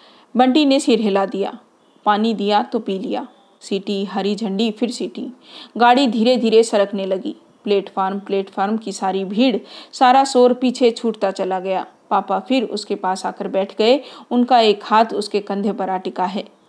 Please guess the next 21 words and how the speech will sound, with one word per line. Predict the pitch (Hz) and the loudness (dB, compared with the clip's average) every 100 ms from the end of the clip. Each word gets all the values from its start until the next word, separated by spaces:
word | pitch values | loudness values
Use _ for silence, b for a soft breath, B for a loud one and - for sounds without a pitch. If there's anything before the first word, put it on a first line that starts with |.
| - | -4
"अब | - | -2
बिल्कुल | 202 226 254 247 220 | 0 2 2 2 0
डरने | 208 190 208 | 0 -2 -4
की | 196 | -4
बात | 190 190 - | -4 -4 -6
नहीं | 196 196 | -6 -6
है | 202 | -4
बेटा, | 190 190 240 302 B B B | -4 2 2 2 B B B
वहाँ | 226 240 269 | 0 2 4
कोई | 233 | 4
इम्तिहान | 220 220 233 202 202 202 | 2 0 -2 0 0 0
नहीं | 202 196 202 | 0 -2 -2
होगा, | 202 202 208 269 | -2 0 4 4
मैंने | 233 202 208 | 4 0 -2
सारी | 208 208 233 | 2 2 2
लिखा | 226 196 202 | 0 0 -2
पढ़ी | 196 190 | -2 -2
कर | 220 190 | 0 -2
ली | 208 190 | -2 -4
है, | 208 180 | -2 0
बस | 226 240 | 2 0